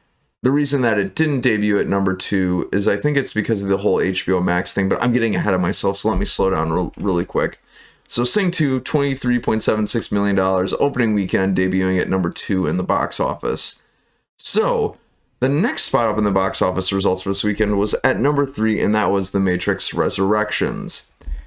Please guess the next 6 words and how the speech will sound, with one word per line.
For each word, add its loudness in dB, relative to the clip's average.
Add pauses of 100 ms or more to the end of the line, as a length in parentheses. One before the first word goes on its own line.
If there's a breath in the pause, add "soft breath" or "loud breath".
(340 loud breath)
Specifically, 0
The 0
Matrix 0
Resurrections 0
being 2
an -2